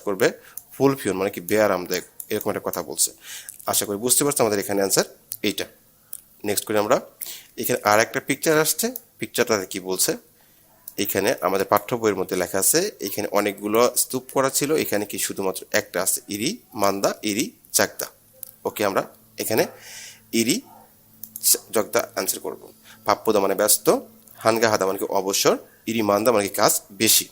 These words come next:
এখানে কি কাজ কম। আশা করি বুঝতে পারছো আমাদের এখানে অ্যান্সার হবে ইরি জগদা।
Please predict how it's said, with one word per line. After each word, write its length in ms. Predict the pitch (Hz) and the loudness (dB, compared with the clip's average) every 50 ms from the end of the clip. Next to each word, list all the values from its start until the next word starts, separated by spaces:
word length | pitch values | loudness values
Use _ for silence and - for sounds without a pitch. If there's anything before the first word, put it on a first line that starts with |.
| _ _ _ _ _ _ _ _ _ - - - - - 104 | _ _ _ _ _ _ _ _ _ -12 -12 -10 -10 -8 -4
এখানে 160 | - - 117 107 | 0 0 0 0
কি 60 | 101 - 104 | 0 2 4
কাজ 140 | 107 120 - - - - | 4 4 2 0 0 2
কম। 160 | 110 92 87 - - _ _ _ _ - - - - - - - - - - 113 | 2 2 0 -2 -8 _ _ _ _ -20 -20 -20 -20 -20 -20 -20 -14 -8 -6 -2
আশা 120 | - 117 107 | -2 0 0
করি 100 | 113 117 120 139 | -2 -2 -2 -2
বুঝতে 160 | 147 - - 139 | -2 0 0 0
পারছো 140 | 139 - 123 | 0 2 2
আমাদের 140 | 107 98 98 | 2 2 0
এখানে 140 | 98 104 101 98 | 0 0 0 0
অ্যান্সার 180 | 98 - 117 139 | 0 -2 -2 -2
হবে 120 | 165 208 226 - - _ _ - 110 | -4 -4 -6 -8 -14 _ _ -6 -4
ইরি 140 | 104 117 156 262 - _ _ _ - | -4 -4 -4 -6 -8 _ _ _ -4
জগদা। 300 | - 95 - - - - | -4 -4 -6 -10 -20 -20